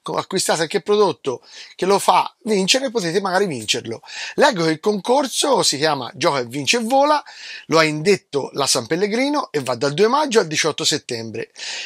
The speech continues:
E mi sembra di capire che, eh, grazie a acquisti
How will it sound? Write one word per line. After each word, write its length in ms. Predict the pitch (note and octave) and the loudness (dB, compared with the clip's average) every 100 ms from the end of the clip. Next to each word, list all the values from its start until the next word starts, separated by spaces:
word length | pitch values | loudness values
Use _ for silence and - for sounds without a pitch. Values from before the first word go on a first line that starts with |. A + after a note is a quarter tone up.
| - | -8
E 160 | - F3 | -4 -2
mi 100 | G3 | 2
sembra 260 | G3+ A3+ G#3+ | 4 4 2
di 80 | G#3 | 4
capire 500 | B3 C4+ A3+ D3 - | 2 2 0 0 0
che, 360 | G3 D3 - _ | 0 0 -2 _
eh, 400 | A#2 - B2 - | -10 -8 -8 -4
grazie 680 | F3 G3 D3 - B2 - _ | 2 2 2 -2 -4 -8 _
a 280 | - C3+ C3 | 0 0 0
acquisti 760 | B2 - G#3+ - - D#3 - | -4 0 0 0 -4 -10 -12